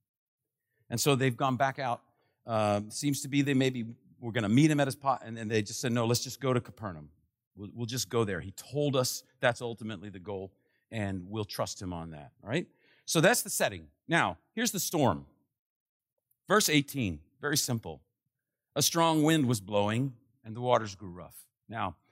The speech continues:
<clears throat> one of the things that's important for us to understand, and you guys know, I love history, I love the background, I love all this stuff. The thing that's good to understand is the Sea of Galilee, or the, you'll see it written as the Sea of Tiberias. Also, the Romans always rename things in their own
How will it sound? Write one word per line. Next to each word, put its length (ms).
<clears throat> 260
one 380
of 60
the 60
things 260
that's 140
important 380
for 120
us 120
to 80
understand, 720
and 80
you 80
guys 200
know, 140
I 80
love 260
history, 400
I 60
love 220
the 60
background, 480
I 40
love 140
all 80
this 100
stuff. 160
The 120
thing 120
that's 160
good 320
to 80
understand 680
is 400
the 100
Sea 220
of 80
Galilee, 500
or 240
the, 180
you'll 120
see 180
it 80
written 200
as 120
the 80
Sea 240
of 100
Tiberias. 640
Also, 280
the 100
Romans 320
always 300
rename 420
things 320
in 100
their 140
own 220